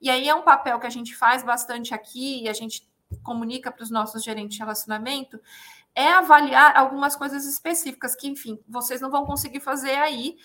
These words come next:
mas a gente acaba fazendo aqui, eu vou comentar rapidamente com vocês, que é olhar como que aquela, aquela gestora, que aquela pessoa que toma a decisão, lá, diferente de um fundo quantitativo,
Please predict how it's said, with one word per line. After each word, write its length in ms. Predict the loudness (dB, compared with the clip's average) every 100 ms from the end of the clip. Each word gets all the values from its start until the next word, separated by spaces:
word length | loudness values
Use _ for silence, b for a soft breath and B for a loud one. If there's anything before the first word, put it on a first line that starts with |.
| b b
mas 180 | -2 -2
a 40 |
gente 240 | -6 -6
acaba 340 | -6 0 0 0
fazendo 300 | -4 -2 -2
aqui, 220 | -4 -2
eu 120 | -2
vou 160 | -2 -6 2
comentar 400 | 2 2 0 2
rapidamente 540 | 2 0 -8 -8 -14
com 140 | -12 -4
vocês, 520 | -4 -4 -8 -10 -14 b b b
que 100 | -4
é 40 | 0
olhar 460 | 6 8 6 4 -14 b b _
como 460 | 0 4 4 4 0
que 320 | 0 -8 -2
aquela, 720 | 4 4 4 4 6 6 6 6
aquela 400 | 4 2 0 0
gestora, 560 | -4 -8 -6 -6 -6
que 120 | -8 -12
aquela 300 | -8 -4 -4
pessoa 600 | -6 -10 -8 -8 -10 -12
que 120 | -12
toma 280 | -8 -4 -4
a 40 |
decisão, 640 | -4 -10 -10 -4 -4 -4 -12 _ _
lá, 420 | 0 0 0 -14
diferente 300 | -14 -12 -12
de 80 | -12
um 40 | -12
fundo 200 | -12 -8
quantitativo, 800 | -8 -6 -2 -2 -4 -12 -14